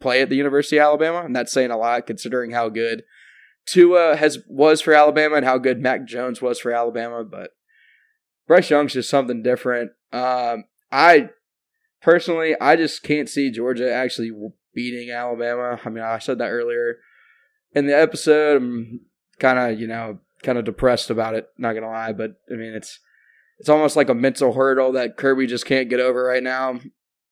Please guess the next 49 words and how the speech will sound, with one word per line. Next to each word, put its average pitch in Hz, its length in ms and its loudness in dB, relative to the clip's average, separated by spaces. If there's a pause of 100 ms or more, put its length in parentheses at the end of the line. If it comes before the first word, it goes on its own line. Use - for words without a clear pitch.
(340)
And, 117 220 -4
uh, 107 400 -10 (800)
but 123 80 0
I 131 60 2
think 151 180 6
if 139 100 0
there's 147 260 4
a 127 60 0
way 131 360 0
for 135 160 2
it 123 120 0
to 120 80 -6
happen, 127 460 0
that's 123 220 -6
the 120 60 -8
way 113 120 -2
it's 110 140 -8
gotta 107 200 -6
be. 104 120 -6
You 104 180 -8
gotta 107 120 -6
take 104 200 -10
out 104 160 -8
Jameson 104 320 -14
Williams. 107 320 -20 (420)
And 139 120 0
on 175 260 4
to 165 540 2
our 131 680 2
next - 280 -6
question. 135 320 0
This 143 140 -6
is 156 120 -8
from 123 180 -4
Chad 135 420 2
S 131 280 0
underscore 127 360 -2
five 127 280 0
two 120 160 -6
nine. 110 640 -10 (560)
His 160 180 0
question 151 340 0
is, 135 260 -4
which 120 300 -4
team 214 240 -6
has 190 160 -4
the 139 80 0
best 135 400 -2
story 113 520 -4